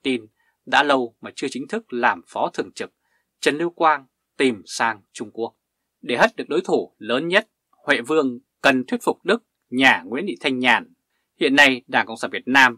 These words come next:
đang khẩn trương hết sức trong khả năng có thể để mà thuyết phục phía Đức đồng ý cho dẫn độ Nguyễn Thị Thanh Nhàn. Ông Phó ban Nội chính Trung ương cho biết như thế. Tuy nhiên,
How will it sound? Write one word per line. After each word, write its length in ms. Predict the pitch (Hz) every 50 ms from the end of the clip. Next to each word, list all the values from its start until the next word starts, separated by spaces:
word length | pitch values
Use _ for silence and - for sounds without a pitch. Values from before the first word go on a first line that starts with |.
| 107 _
đang 140 | - 160 160
khẩn 220 | - 135 - 90 -
trương 260 | - 151 143 127 117 - -
hết 60 | -
sức 220 | 170 - - 262 254 _ - _ _ _ _
trong 160 | - 202 185
khả 140 | - - 98
năng 280 | 101 131 139 135 127 117
có 180 | - 123 147 -
thể 260 | 185 156 110 90 82 - _ _ _ _ _ _ -
để 80 | 123
mà 80 | 120 127 -
thuyết 140 | 240 240
phục 140 | - 156 - - -
phía 100 | - 156
Đức 120 | 180 233 240 _
đồng 340 | _ - - 143 127 123 120
ý 140 | 120 - 180
cho 100 | - 175
dẫn 180 | 165 165 180 190
độ 300 | 175 147 123 - - -
Nguyễn 160 | 127 127 160
Thị 100 | 185 160 -
Thanh 200 | - 143 131 127
Nhàn. 340 | 123 120 107 95 85 - _ _ _ _ _
Ông 220 | - 151 135 127 117 -
Phó 100 | 131 120
ban 200 | - 151 143 135
Nội 100 | 120 -
chính 160 | - 123 131 123
Trung 160 | - 143 139
ương 220 | 135 131 117 113
cho 120 | - 123 117
biết 180 | 143 170 175 -
như 140 | 127 117 117
thế. 260 | - 110 107 127 180 - _ _ _ _ _ _ -
Tuy 120 | 175 165
nhiên, 300 | 160 156 147 139 127